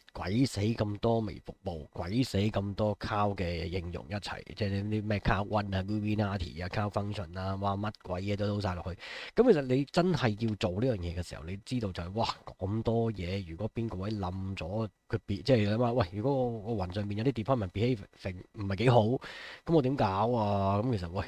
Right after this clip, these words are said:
如果你冧咗，我又點 check 啊？咁其實呢，你係需要啲咩呢？你需要，呃，一個叫，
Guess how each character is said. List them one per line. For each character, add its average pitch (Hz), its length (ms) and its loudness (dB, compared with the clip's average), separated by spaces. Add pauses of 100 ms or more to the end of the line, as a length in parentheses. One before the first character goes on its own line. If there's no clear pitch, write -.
如 95 120 -2
果 117 60 2
你 117 140 2
冧 95 240 -2
咗， 101 120 -6
我 107 140 2
又 90 100 -2
點 87 260 -8
check 101 420 2
啊？ 87 200 -6 (400)
咁 220 180 8
其 135 100 6
實 - 40 0
呢， 175 100 4
你 165 100 4
係 117 80 2
需 113 100 -2
要 135 60 0
啲 107 160 -2
咩 110 160 4
呢？ 110 140 0 (200)
你 117 100 2
需 139 220 2
要， 107 280 -6
呃， 85 460 -2
一 123 100 -2
個 107 100 -4
叫， 95 240 -4